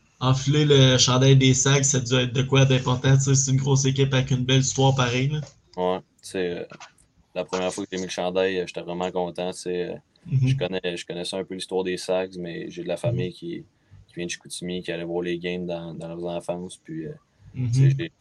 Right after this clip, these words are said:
Speaker 2: fait le film junior majeur, euh,
Speaker 1: Ouais.
Speaker 2: c'était les Sags dedans, puis de mettre le chandail, euh, c'était, c'était vraiment de quoi de spécial.
Speaker 1: <laughs>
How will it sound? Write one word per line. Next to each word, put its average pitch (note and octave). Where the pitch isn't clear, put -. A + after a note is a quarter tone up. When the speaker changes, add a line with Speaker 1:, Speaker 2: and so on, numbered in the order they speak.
Speaker 2:
fait F#2
le E2+
film F#2+
junior F#2
majeur, F2+
euh, E2+
Speaker 1:
Ouais. B2
Speaker 2:
c'était -
les E2+
Sags F2
dedans, F2
puis E2
de F2
mettre F2+
le F2+
chandail, F2+
euh, F2
c'était, -
c'était -
vraiment F2
de -
quoi F2
de E2+
spécial. E2
Speaker 1:
<laughs> -